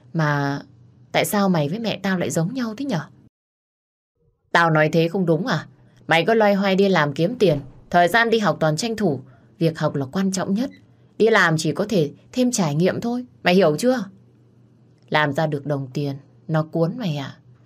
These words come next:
Tao lại thích kiếm tiền hơn." "Thôi, tranh thủ ngủ đi, người ta đọc sách một chút." "Này, chưa nói xong câu chuyện, đã đuổi người ta rồi." "Có chuyện gì?"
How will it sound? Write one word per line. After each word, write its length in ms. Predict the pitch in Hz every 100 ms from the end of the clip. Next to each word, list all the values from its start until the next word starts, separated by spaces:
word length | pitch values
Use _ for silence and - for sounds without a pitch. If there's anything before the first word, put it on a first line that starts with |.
| _ -
Tao 160 | 185 156
lại 140 | -
thích 140 | 214 220
kiếm 240 | 165 185
tiền 220 | 208 170 147
hơn." 260 | 165 180 - - _ _ _ _ _ _ -
"Thôi, 340 | 156 165 160 - _ _
tranh 180 | - 165
thủ 160 | 170 147
ngủ 260 | 147 131
đi, 220 | 127 165 160 _ _ -
người 120 | 156
ta 120 | 170
đọc 200 | 160 139
sách 220 | - 208 208
một 120 | 147
chút." 200 | - 214 240 - - - - _ _ -
"Này, 400 | 156 156 151 139 - _ - -
chưa 180 | 190
nói 220 | 175 156 160
xong 240 | 202 190
câu 160 | 190 185
chuyện, 260 | 180 151 - - _ _
đã 140 | - 294
đuổi 240 | 262 170
người 140 | 151 147
ta 200 | 202 202
rồi." 240 | 170 147 - - - - _ _ -
"Có 100 | 190
chuyện 200 | 269 185
gì?" 300 | 170 180 156